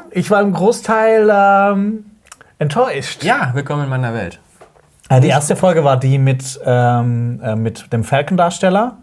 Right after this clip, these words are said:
Speaker 1: mit seinem Freund, die dann Sex haben in einem
Speaker 2: Virtu-,
Speaker 1: Virtual
Speaker 2: ja, ja.
Speaker 1: Reality Street Fighter Game.
Speaker 2: Ich,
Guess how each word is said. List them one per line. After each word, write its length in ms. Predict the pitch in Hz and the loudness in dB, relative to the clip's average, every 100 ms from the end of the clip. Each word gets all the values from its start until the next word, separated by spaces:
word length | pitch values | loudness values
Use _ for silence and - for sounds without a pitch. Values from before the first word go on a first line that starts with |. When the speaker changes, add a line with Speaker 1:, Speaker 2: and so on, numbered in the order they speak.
| - - | -20 -4
Speaker 1:
mit 120 | 131 | -2
seinem 220 | 139 131 | 2 2
Freund, 540 | 131 - 120 139 196 - | 0 0 0 2 0 -6
die 80 | 135 | -2
dann 420 | 135 131 - - | -2 -2 -6 -12
Sex 440 | - 151 147 - | -6 -6 -6 -6
haben 300 | 170 165 165 | 0 0 0
in 120 | 135 | -6
einem 580 | 101 123 123 120 123 123 - | -4 -2 0 0 0 -2 -4
Speaker 2:
Virtu-, 400 | 117 165 - 151 | -4 -4 -2 2
Speaker 1:
Virtual 360 | 147 147 165 147 | 2 2 2 2
Speaker 2:
ja, 40 | |
ja. 180 | 143 135 | 2 4
Speaker 1:
Reality 540 | 156 180 - 185 190 190 | 4 2 2 4 2 0
Street 340 | - - 202 | -6 0 0
Fighter 360 | 196 196 185 185 | 2 2 2 2
Game. 360 | 170 180 214 240 | 0 0 -2 -6
Speaker 2:
Ich, 160 | 107 | -12